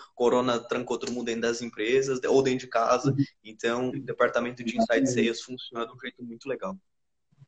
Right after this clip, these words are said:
Speaker 2: Ô, Daúde, então, você acabou de comentar sobre S D R, closer, né? Muita gente entrou agora. S D R, então, seria uma etapa anterior, aí, que seria uma etapa de qualificação. Então,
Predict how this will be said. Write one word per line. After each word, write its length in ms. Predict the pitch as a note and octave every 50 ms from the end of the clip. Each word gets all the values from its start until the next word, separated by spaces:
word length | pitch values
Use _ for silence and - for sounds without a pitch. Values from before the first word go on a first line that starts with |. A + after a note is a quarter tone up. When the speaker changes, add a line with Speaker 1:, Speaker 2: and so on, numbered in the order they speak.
| _ _ _ _ -
Speaker 2:
Ô, 40 | C3
Daúde, 380 | - D3 D#3 E3 E3 D#3+ D3 D3
então, 640 | D3 C#3+ - E3+ F3+ F#3 F#3+ F#3+ E3+ D3+ - - -
você 340 | C#3 C#3+ C3+ - - D#4 D#4
acabou 300 | D#4 D#4 D4+ C#4+ D#4 D#4+
de 100 | D4+ -
comentar 420 | - D4+ C#4+ C4+ - D#4+ E4+ -
sobre 300 | E4+ E4+ E3 - D3+ C#3+
S 240 | D3 D3 - - -
D 80 | C3 C3
R, 380 | B2+ C3+ D3 D#3 D3+ D3+ C#3+
closer, 640 | - - - C#4 D4 E4 - F#4+ D#4+ C#4+ C#4+ C#4 C#4+
né? 160 | D4+ E4 E4
Muita 260 | D#4+ D#4+ D#4 D#4 E4
gente 280 | D4 C#4 D4+ - - D#4
entrou 280 | C4+ - - - C#3+ C#3
agora. 600 | C3+ - B2+ C3+ D3 E3 F3 E3+ E3+ E3 - - - - - - _ _ _ -
S 260 | C3 C#3+ - - E3
D 60 | D3+ D3+
R, 320 | D3 D3+ F3 F#3 F3+ E3+
então, 240 | D#3+ D#3+ D#3+ D#3+ F3+
seria 720 | F3+ - E3+ D#3+ E3 F3 F3+ F3 E3+ D#3+ D3 C#3 - - -
uma 160 | - D3+ D#3+ D#3+
etapa 720 | - - - D#3 D3 D3 D3 D3 - C#3+ B2 A#2+ - -
anterior, 720 | D#3 E3 F3 E3+ E3+ E3 D#3+ D#3+ C#3 C3+ C#3+ D#3 F#3 G3 E3+
aí, 160 | D#3 D#3+ D#3+
que 60 | -
seria 220 | - - D#3+ D#3+ D#3+
uma 120 | E3 D#3+
etapa 340 | D3+ - D#3 D#3 D#3 D#3 D3+
de 120 | C#3+ -
qualificação. 960 | - - D#3+ D3 C#3+ C3+ - - - B2+ - - - E3 F3 F#3+ F#3 F#3 E3+
Então, 640 | D#3 D3+ - - E3 F3 F#3 F3+ E3+ D3+ - -